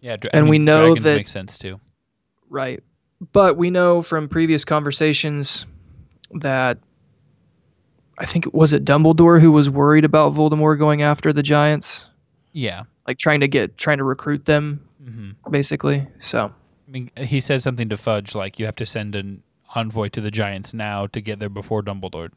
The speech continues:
Speaker 1: before Voldemort does." Fudge is like, "What? Giants? I can't. You kn-, public relations."
Speaker 2: Yeah. So,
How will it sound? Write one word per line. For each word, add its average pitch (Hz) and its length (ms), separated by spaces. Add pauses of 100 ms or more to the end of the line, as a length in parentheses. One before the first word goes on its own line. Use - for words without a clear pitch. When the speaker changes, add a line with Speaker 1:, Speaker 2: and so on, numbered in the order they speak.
Speaker 1:
before 120 280
Voldemort 95 420
does." - 280 (1300)
Fudge 135 180
is 127 60
like, 131 120
"What? 190 200 (280)
Giants? 180 540 (140)
I 170 100
can't. 117 360 (520)
You 285 140
kn-, 147 180 (400)
public 220 300
relations." 160 680 (1080)
Speaker 2:
Yeah. 113 240 (540)
So, 143 400